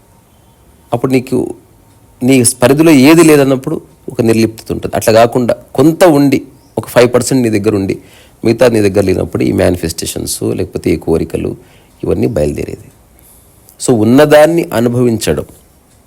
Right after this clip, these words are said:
ఉన్నదాన్ని యథావిధిగా అనుభవించడం, ఏది నీ దగ్గర ఉందో దాన్ని చూసి, దాన్ని మొదట పరిపూర్ణంగా వాడుకోగలిగితే, నీ జీవితంలో ఊహించిన, ఊహించనివన్నీ నీ జీవితంలోకి వస్తాయి.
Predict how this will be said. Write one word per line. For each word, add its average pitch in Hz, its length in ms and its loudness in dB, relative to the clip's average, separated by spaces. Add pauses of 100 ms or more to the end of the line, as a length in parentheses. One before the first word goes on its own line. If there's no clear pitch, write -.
(480)
ఉన్నదాన్ని 131 600 2
యథావిధిగా 117 520 0
అనుభవించడం, 85 680 -6
ఏది 120 340 0
నీ 107 160 2
దగ్గర 101 280 -4
ఉందో 110 200 -4
దాన్ని 98 380 -2
చూసి, 151 560 0 (520)
దాన్ని 131 560 2 (520)
మొదట 151 380 2
పరిపూర్ణంగా 117 840 0
వాడుకోగలిగితే, - 920 -4 (1080)
నీ 110 120 2
జీవితంలో 113 500 0
ఊహించిన, 101 600 -4 (160)
ఊహించనివన్నీ 131 880 2
నీ 110 160 -4
జీవితంలోకి 92 540 -6
వస్తాయి. - 340 -8